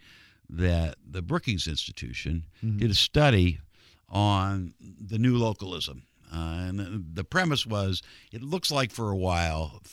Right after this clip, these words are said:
Speaker 1: the federal governments are gonna be, not only here, but all over the world, are gonna be more dysfunctional because of all of this, uh,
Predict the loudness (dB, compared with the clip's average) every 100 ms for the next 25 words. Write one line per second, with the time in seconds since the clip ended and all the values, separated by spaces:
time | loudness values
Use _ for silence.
0 | -12 -8 -2 0 0 -2 -4 -2 -2 -4
1 | -2 -4 0 0 0 0 0 0 -2 -2
2 | -2 -2 -4 -4 -6 -8 -8 -8 -4 -2
3 | -2 -2 -2 -2 -2 -2 -4 -4 -4 -4
4 | -6 -6 -6 -4 -4 -4 -4 -4 -4 -6
5 | -8 -8 -6 -4 -6 -8 -8 -10 -16 -20
6 | -20 _ _ -20 -20 -20